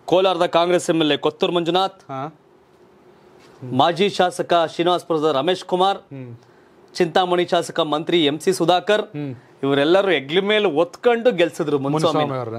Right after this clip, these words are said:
Speaker 2: ಹಾ.
Speaker 1: ಕಾಂಗ್ರೆಸ್ ನಾಯಕರು
Speaker 2: ಹ್ಮ್.
Speaker 1: ಬಿ ಜೆ ಪಿ ಗೆಲ್ಸಿದ್ರು.
Speaker 2: ಹ್ಮ್.
Speaker 1: ಕಳೆದ ಬಾರಿ ಕಾರ್ಪೊರೇಟರ್, ಮಾಜಿ ಕಾರ್ಪೊರೇಟರ್ ಎಂ ಪಿ ಮಾಡಿದ್ರು ಮುನಿಯಪ್ಪನ ವಿರುದ್ಧ.
Speaker 2: ಹ್ಮ್.
Speaker 1: ಇವತ್ತು ಮುನಿಯಪ್ಪ ದೇವನಹಳ್ಳಿ ಎಂ ಎಲ್ ಎ ಮತ್ತೆ ಮಂತ್ರಿ ಕೂಡ.
Speaker 2: ಹ್ಮ್.
Speaker 1: ಈಗ ಇಲ್ಲೇನು ಅಂದ್ರೆ ಈ ಕ್ಷೇತ್ರ ಜೆ ಡಿ ಎಸ್ ಮೈತ್ರಿ ಆಗಿದಾರಲ್ಲ,
Speaker 2: ಹೌದು.
Speaker 1: ಈ ಕ್ಷೇತ್ರ ಜೆ ಡಿ ಎಸ್ಗೆ ಹೋಗುತ್ತೆ.
Speaker 2: ಓಕೆ.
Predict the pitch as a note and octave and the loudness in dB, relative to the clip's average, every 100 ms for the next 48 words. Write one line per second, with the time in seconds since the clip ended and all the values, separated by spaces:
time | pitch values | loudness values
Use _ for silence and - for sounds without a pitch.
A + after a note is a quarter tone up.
0 | - C#3 E3+ A3 B3+ B3 A#3+ B3 A3+ F#3+ | -4 2 2 4 0 2 2 2 0 -2
1 | - - D3+ B2+ A2+ - _ - C3+ F#3 | -2 -10 -12 -12 -16 -20 _ -14 0 2
2 | G3 B3 B3+ E3+ D3 B2+ A2+ - C#3 B2 | 4 2 2 0 0 -6 -6 -12 -16 -14
3 | - D3+ C3+ A#2+ A2+ D3+ D3+ E3 D#3+ B2+ | 0 0 2 -2 0 0 2 0 0 0
4 | D3 D#3 C#3+ C3+ B2+ C3+ D#3 C3+ D#3 C3 | -2 0 -2 -4 -6 -4 -4 0 0 0
5 | B2 E3 C#3+ C#3+ C3+ A#2+ D#3 D3 A#2+ - | -2 -2 0 -2 -4 0 2 2 -4 -6
6 | D3 C3 A2 - - - - F3 D#3 F3+ | -6 -6 -8 -16 -20 -18 -2 -2 2 2
7 | G#3 G#3 E3 F3 F3+ E3+ E3 F3+ G3 E3+ | 2 2 2 2 4 2 2 0 0 -2
8 | C#3+ C#3+ D#3+ D3 D3+ - - B2 A2 - | -2 0 -2 -2 -6 -6 -14 -10 -10 -12
9 | - - - - - C3 C#3 C3+ C3 C3+ | -20 -20 -20 -10 -2 2 2 2 0 0
10 | G3+ A#3 A3 G3+ A#3 G3+ - G#3 A3 C#3 | 4 2 2 2 0 0 -2 0 0 0
11 | F#3 G#3+ A3 - D#3+ F3 A#3+ A3 E3+ B2+ | 0 4 2 0 -4 -2 0 2 2 2
12 | A2 B2 C3+ - C3 B2 C#3+ E3 F3 D#3 | -4 -6 -8 -4 -2 -2 0 0 0 0
13 | D#3+ F#3 F3+ - A2+ G#2 - - - B2+ | 2 2 0 -4 -4 -4 -10 -16 -6 -6
14 | - C3+ E3 - | -2 -2 -2 -8